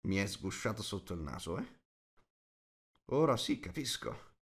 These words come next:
Sei sgattaiolato zitto zitto, eh, signor Baggins? Bottoni sparsi tu-, su tutti i gradini. Ah, vecchio Bilbo. Bilbo, Bilbo.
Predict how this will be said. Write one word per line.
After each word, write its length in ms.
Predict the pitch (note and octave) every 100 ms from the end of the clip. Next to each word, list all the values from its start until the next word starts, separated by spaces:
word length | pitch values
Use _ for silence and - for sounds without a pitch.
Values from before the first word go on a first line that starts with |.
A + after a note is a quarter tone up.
| _ - _ _ _
Sei 180 | - G2+
sgattaiolato 680 | G2+ A2 - A#2 A2 B2+ -
zitto 340 | A#2 B2+ A#2+
zitto, 380 | A2+ D#4 - A#2+
eh, 100 | D#3+
signor 320 | - A2 G#2+
Baggins? 600 | G#2 D3+ D#3+ E3+ - - _ - - - _ _ _ -
Bottoni 420 | G2+ G#2 E3+ F3
sparsi 540 | C#3+ - F#3+ F#3+ - C3+
tu-, 180 | - B2+
su 240 | B2 C#3+
tutti 280 | F3+ F#3+ F3+
i 40 |
gradini. 580 | D#3 D#3+ C3+ G#2+ F#2 - - - - _ _ - - -
Ah, 180 | C3 -
vecchio 640 | - A#2+ B2 C#3 - B2 B2
Bilbo. 580 | G#2+ C3+ A#2+ G#2+ A2 - - - D#3 - - - - - - _ - _ _ - - - -
Bilbo, 760 | - - B2+ G#2+ F2+ - - -
Bilbo. 600 | - E2+ - - -